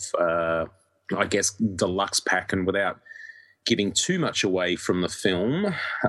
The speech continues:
um, there's a, a, a, a sort of a, a mutation type scene. So it'll be interesting whether, um, all those Godzilla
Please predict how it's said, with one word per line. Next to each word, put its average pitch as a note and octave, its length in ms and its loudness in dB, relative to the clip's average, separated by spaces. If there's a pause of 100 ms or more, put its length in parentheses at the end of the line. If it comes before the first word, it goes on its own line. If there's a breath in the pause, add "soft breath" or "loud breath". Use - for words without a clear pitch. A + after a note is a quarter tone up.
um, E2+ 640 0 (240)
there's E2+ 240 2
a, E2 400 0 (640 loud breath)
a, F2 60 2
a, E2 420 0
a - 40 -4
sort F2+ 200 0
of E2 60 -2
a, E2+ 80 2
a - 80 0
mutation F#2+ 760 0
type - 320 0
scene. D#2 360 0
So - 160 2
it'll E2+ 120 2
be F2+ 120 0
interesting E2 480 0
whether, E2 340 0 (560 soft breath)
um, E2 420 0
all F2 240 2
those E2+ 300 0 (280)
Godzilla E2+ 640 0